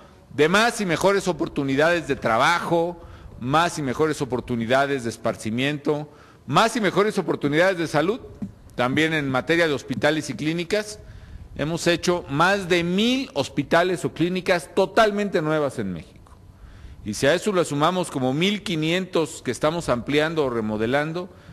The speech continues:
estamos hablando de más de dos mil quinientos hospitales o clínicas nuevas o remodeladas en el país, que es también la mayor obra de infraestructura en materia de salud que hayamos tenido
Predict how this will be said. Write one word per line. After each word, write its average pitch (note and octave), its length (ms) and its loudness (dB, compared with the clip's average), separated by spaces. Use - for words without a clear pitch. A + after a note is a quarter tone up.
estamos D#3 400 0
hablando D#3 560 2
de C3 100 0
más C#3 240 0
de D3+ 100 -2
dos A#2+ 200 -2
mil F3 340 -4
quinientos C#3+ 580 -4
hospitales C#3 720 -2
o A2 140 -6
clínicas C3+ 500 -2
nuevas E3+ 460 2
o C3+ 40 0
remodeladas A#2+ 600 0
en B2 120 -6
el A#2 100 -6
país, C3+ 460 -4
que F#2+ 120 -4
es A2 100 -6
también E3 440 0
la B2+ 200 2
mayor D3 420 2
obra D#3 600 2
de C3 160 2
infraestructura C3+ 1000 -2
en G#2+ 140 -2
materia B2+ 400 0
de A2+ 60 0
salud A2+ 400 -4
que G2+ 420 -4
hayamos C3 420 0
tenido A2+ 440 -2